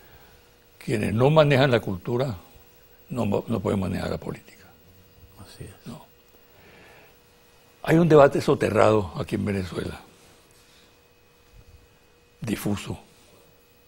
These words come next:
Speaker 1: sobre el tema. Por ejemplo, cultura popular y cultura elitesca. Ese debate subyace en el país.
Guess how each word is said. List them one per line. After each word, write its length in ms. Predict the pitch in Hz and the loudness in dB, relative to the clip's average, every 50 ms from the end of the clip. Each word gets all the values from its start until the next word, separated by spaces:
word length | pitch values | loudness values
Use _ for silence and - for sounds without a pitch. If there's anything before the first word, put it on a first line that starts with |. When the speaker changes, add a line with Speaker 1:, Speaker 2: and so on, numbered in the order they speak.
| _ _ _ _ _ _ _ _ _ _ _ _ _ _ _ _ _ _ _ _ _ _ _ _ _ _ _ - - | _ _ _ _ _ _ _ _ _ _ _ _ _ _ _ _ _ _ _ _ _ _ _ _ _ _ _ -12 -4
Speaker 1:
sobre 220 | - 110 104 104 95 | 0 2 2 2 0
el 80 | 90 | -2
tema. 300 | - - 90 - - - - - - _ _ _ _ _ _ _ _ _ _ _ _ _ _ _ _ _ _ _ _ _ _ _ _ _ _ - - - - - - _ | -4 -4 -4 -6 -8 -12 -14 -20 -20 _ _ _ _ _ _ _ _ _ _ _ _ _ _ _ _ _ _ _ _ _ _ _ _ _ _ -20 -20 -20 -20 -20 -18 _
Por 120 | - - - | -6 -4 -2
ejemplo, 380 | - 113 104 98 - 117 107 - - - _ _ _ _ _ _ _ _ | 0 0 0 0 0 -2 -2 -2 -6 -18 _ _ _ _ _ _ _ _
cultura 600 | - - 110 90 87 - - 135 135 143 151 165 - - - | -8 -6 -6 -6 -4 -2 0 4 6 6 6 4 0 -8 -4
popular 580 | - 101 95 - - 101 90 95 107 123 147 185 - - _ _ _ _ - _ _ _ _ - | -2 -2 -2 -2 -4 -2 0 2 2 0 0 -4 -12 -20 _ _ _ _ -20 _ _ _ _ -16
y 60 | - | -14
cultura 480 | 123 - 120 101 - - 120 95 110 123 | -10 -6 -6 -6 -6 -4 -4 -2 -2 -2
elitesca. 640 | - 123 95 98 - - - - - - - - - - _ _ _ _ _ _ _ _ _ _ _ _ - _ _ _ _ - - _ _ _ _ _ _ _ _ _ - | -2 -4 -6 -6 -8 -8 -10 -10 -10 -16 -20 -20 -20 -20 _ _ _ _ _ _ _ _ _ _ _ _ -20 _ _ _ _ -20 -20 _ _ _ _ _ _ _ _ _ -10
Ese 260 | - 127 - - 135 | -8 -6 0 2 4
debate 540 | 117 110 104 107 104 - - 117 135 - - - - _ _ - - | 6 6 6 6 4 4 0 -2 -2 -2 -8 -20 -20 _ _ -14 -8
subyace 560 | 160 131 101 98 104 98 101 - - 82 - - _ _ _ _ _ _ _ _ _ _ _ - | -6 -4 0 2 2 2 2 0 -6 -16 -18 -18 _ _ _ _ _ _ _ _ _ _ _ -10
en 80 | - - | -8 -8
el 100 | 90 - | -8 -8
país. 260 | - - - - | -10 -12 -12 -12